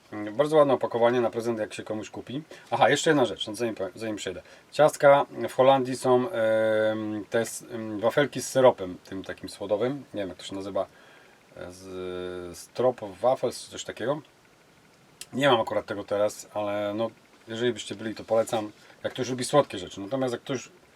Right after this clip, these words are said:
niekoniecznie lubi aż tak bardzo słodkie, to te ciastka właśnie nie są tak słodkie. Eleganckie opakowanie, fajnie to wygląda i powiem wam, że pięknie pachnie, jak się otwiera to opakowanie. Zapach jest przepiękny. Czuć właśnie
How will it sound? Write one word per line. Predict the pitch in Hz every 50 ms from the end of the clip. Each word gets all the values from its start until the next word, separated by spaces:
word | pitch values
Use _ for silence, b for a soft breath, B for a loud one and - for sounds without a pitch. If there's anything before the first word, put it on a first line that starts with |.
| B B B B B B
niekoniecznie | 120 117 - 156 175 156 - 156 135
lubi | 131 127
aż | 123 113 -
tak | 123 117 117
bardzo | 147 156 143 123
słodkie, | - 110 107 - - 139 185 B B B B B B B B -
to | -
te | - 165
ciastka | 151 156 151 - - 151
właśnie | 127 123 - - 123
nie | 131 135
są | - 147 131
tak | 120 117 -
słodkie. | - 104 95 - - 110 139 190 196 - _ _ B B B B B B B B B B - - - - - -
Eleganckie | - 127 147 147 180 180 - -
opakowanie, | 135 - 117 117 110 110 104 104 120 139 151 139 -
fajnie | - 143 151 135
to | 117 107
wygląda | 104 95 95 95 98 104 117 123 131 - - - - - _ _ _ _ - _ _ _ _ _ _ _ _ _ _ _ _ - -
i | 127 139 160 175 160 - - - - -
powiem | 127 131 123
wam, | 123
że | 113 120
pięknie | - - 160 151 - -
pachnie, | 123 - - - -
jak | - 87 -
się | 110 110
otwiera | 107 - - 120 113 101
to | - 107
opakowanie. | 98 - - - 110 113 117 113 127 165 - - - _ _ _ _ _ _ _ _ _ _ _ _ _ _ _ _ _ _ _ _ _ _ _ -
Zapach | 104 101 143 156 143 135
jest | 131 127 -
przepiękny. | - 127 - 104 92 - - - - - - - - 117 107 107
Czuć | - - 143 123 107
właśnie | 120 120 113 - 123 120 117 113 113